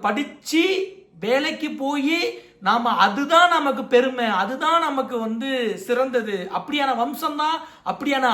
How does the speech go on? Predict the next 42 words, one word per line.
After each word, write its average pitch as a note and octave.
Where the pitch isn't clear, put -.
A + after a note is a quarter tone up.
அறிவு D#4+
பரம்பரையா C4+
தான் D4
நாம A#3+
இருக்கணும்னு C#4+
என்னைக்கு D4+
ஒவ்வொருத்தரும் C4
நினைக்கிறோமோ C4
அன்னைக்கு D#4+
தான் F4
இதெல்லாம் D#4
நிக்கும். C#4
இதெல்லாம் D#4+
முற்றிலும் F4+
நிக்கும், C4
மாற்று F4+
கருத்து -
இல்ல. G3
ஆனா G#3
அது E3
வரைக்கும் C4+
இந்த A#3+
தப்பு F#3+
செஞ்சிருக்கவனுக்கு A3
வந்து, G#3
அது, F3+
ஆனா A3
அது D#3+
வரைக்கும் B3
இந்த A#3+
தப்பெல்லாம் C4
எவன் B3
செய்யறானோ A3+
அவனுக்கு G3+
ஒரு E3+
வந்து F#3+
தண்டனை G#3+
வாங்கி D4
தரலாம்ல. D#3+
அவன் C4
ஒரு B3
இருபது D4